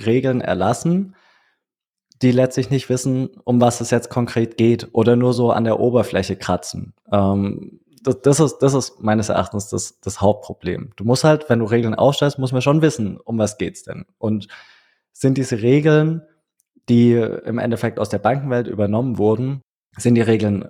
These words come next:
umsetzbar, jetzt bezogen auf Bitcoin? Aber das setzt eben voraus, dass man erstmal ein Verständnis dafür hat, was Bitcoin ist, wie Bitcoin funktioniert, was an dem Begriff Dezentralität alles dranhängt. Ähm, das muss man eben, muss man eben durchdringen. Und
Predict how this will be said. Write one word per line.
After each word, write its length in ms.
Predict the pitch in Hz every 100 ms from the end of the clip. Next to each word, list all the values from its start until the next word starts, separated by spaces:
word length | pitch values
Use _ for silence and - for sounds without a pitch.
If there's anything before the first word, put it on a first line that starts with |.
| _
umsetzbar, 880 | 151 190 135 95 - - - 107 _ -
jetzt 300 | - 113 107
bezogen 340 | 107 104 104 98
auf 220 | 95 -
Bitcoin? 500 | 98 - 90 87 -
Aber 200 | - 107
das 160 | 117 123
setzt 180 | 123
eben 140 | 110 117
voraus, 320 | 113 110 120
dass 140 | 113
man 120 | 117 -
erstmal 260 | - 117
ein 40 | 107
Verständnis 420 | 113 117 120 -
dafür 240 | 110 110
hat, 160 | 110 -
was 160 | 113 -
Bitcoin 320 | - 107 107
ist, 200 | 143 -
wie 80 | 117
Bitcoin 340 | 120 - 107
funktioniert, 640 | - 98 - 110 160 156 - _ _
was 180 | 123 120
an 140 | - 127
dem 280 | 123 120 _ _ _ _ _ -
Begriff 360 | 127 - 180
Dezentralität 800 | - 160 143 135 123 120 - 151 -
alles 260 | 110 107
dranhängt. 640 | - 143 165 107 85 - _ _ _ _ _ -
Ähm, 480 | 110 110 107 113 -
das 160 | 117
muss 160 | 123 127
man 120 | 120
eben, 380 | 117 123 127 127 _ -
muss 160 | 113
man 120 | 131
eben 180 | 123 135
durchdringen. 640 | 135 131 - 147 117 95 95
Und 300 | 113 107